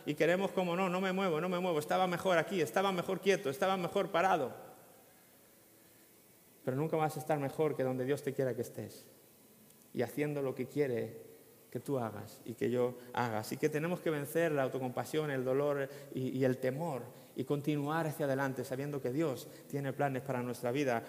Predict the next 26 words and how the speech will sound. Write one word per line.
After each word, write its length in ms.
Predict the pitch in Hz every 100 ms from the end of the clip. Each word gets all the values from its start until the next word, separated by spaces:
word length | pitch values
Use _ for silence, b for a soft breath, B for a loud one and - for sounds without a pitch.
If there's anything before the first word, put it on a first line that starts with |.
| B
más 260 | 127 135 131
allá 300 | 127 135 123 B -
de 60 | 123
lo 100 | 120
que 80 | 117
estamos 320 | 123 131 123
viendo 300 | 131 135 123
ahora. 240 | 120 120
El 80 | 127
miedo 280 | 185 214 208
tiene 200 | 202 196
una, 180 | 185 165 B
lo 100 | 151
llamo 280 | 151 180 185
la 140 | 160 156
paradoja 480 | 147 143 175 180
del 160 | 160 143
miedo, 440 | 156 175 123 107 - B -
¿verdad? 240 | 127 180
Porque, 380 | 165 135 139 131 B B -
eh, 280 | 135 135 123 - - - - - - - - - - -
Samuel 460 | - 160 170 196 208
tenía 320 | 196 202 185
miedo 320 | 196 208 196
de 140 | 170
avanzar 840 | 147 135 131 135 - 208 214 226